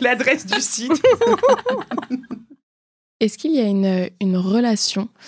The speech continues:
Speaker 2: euh, dans votre écosystème mère-fille qui, à un moment, impactait votre,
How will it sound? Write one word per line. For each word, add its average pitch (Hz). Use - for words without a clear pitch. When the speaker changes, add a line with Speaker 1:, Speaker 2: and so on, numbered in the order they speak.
Speaker 2:
euh, 185
dans 185
votre 190
écosystème 208
mère-fille 214
qui, -
à 190
un 185
moment, 202
impactait 208
votre, 208